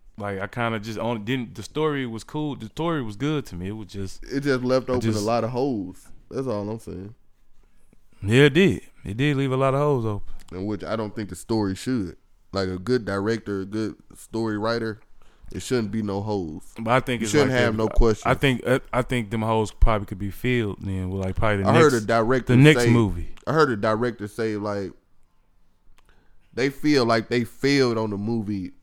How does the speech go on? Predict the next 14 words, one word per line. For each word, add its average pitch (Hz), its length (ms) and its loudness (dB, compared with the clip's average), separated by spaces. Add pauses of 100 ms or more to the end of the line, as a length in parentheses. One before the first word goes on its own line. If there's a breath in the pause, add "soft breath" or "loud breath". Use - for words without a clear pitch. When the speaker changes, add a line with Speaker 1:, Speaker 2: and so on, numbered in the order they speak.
(140)
Speaker 2:
if 98 300 -4 (840)
somebody 117 680 0
don't 110 340 -2
understand, 101 720 -4
like, 95 160 -4
why 98 220 -2
something 95 420 -10
happened. 90 380 -10 (180)
Speaker 1:
Yeah. 139 280 4 (260)
Speaker 2:
They 107 120 -2
feel 127 320 0
like 110 240 2
they 107 160 -2
failed. 98 460 -6